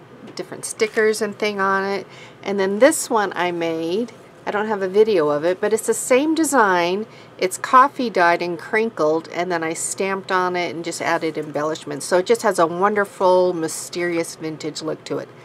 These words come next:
I'm actually quite fond of it. Today I want to do something different though.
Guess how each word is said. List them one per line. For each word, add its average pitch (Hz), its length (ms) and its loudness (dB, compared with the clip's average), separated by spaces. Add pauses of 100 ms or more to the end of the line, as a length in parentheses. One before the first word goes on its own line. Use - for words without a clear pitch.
(520)
I'm 165 140 -6
actually 156 480 -8
quite 185 380 -6
fond 151 420 -8
of 143 100 -16
it. 123 200 -8 (1200)
Today 339 300 6
I 403 60 4
want 381 160 4
to 262 40 2
do 254 140 2
something 247 400 2
different 220 400 4
though. 185 320 6